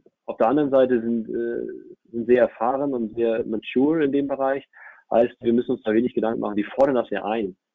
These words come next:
Ähm, das heißt, wir als Unternehmer, als Unternehmung, als Marke, als Brand, als Händler müssen eigentlich sicherstellen, dass wir dem nachkommen.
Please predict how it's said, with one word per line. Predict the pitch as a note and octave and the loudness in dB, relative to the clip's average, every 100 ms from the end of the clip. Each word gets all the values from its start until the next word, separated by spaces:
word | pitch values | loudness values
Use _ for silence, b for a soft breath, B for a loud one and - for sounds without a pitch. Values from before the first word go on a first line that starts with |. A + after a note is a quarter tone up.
| - | -10
Ähm, | G2+ G2+ | -8 -8
das | G#2 | -8
heißt, | A2 - | -10 -4
wir | A2 C3+ | 4 6
als | A#2+ - | 6 2
Unternehmer, | - - - A2 G#2+ A2+ C3 C3 B2+ B B B B B | -14 -16 -10 -6 0 0 0 -2 -4 B B B B B
als | G2+ | -6
Unternehmung, | G#2+ G#2 A#2 B2 G#2+ | 0 2 4 2 0
als | G2+ | -4
Marke, | G#2+ A2+ A#2+ | -2 -2 0
als | G#2 - | -4 -4
Brand, | G#2+ A2 | -4 -4
als | G#2+ - | -4 -4
Händler | A2+ G#2 | -2 0
müssen | G#2+ G#2+ | -2 -4
eigentlich | G#2+ G#2+ G2+ | -6 -4 -6
sicherstellen, | A2+ A2 G#2+ G#2+ G2+ | -6 -8 -4 -2 -2
dass | G2+ | -2
wir | G2+ | -2
dem | G#2 G2+ | 0 0
nachkommen. | G#2 B2 _ A#2 A#2 | -2 -4 _ -6 -6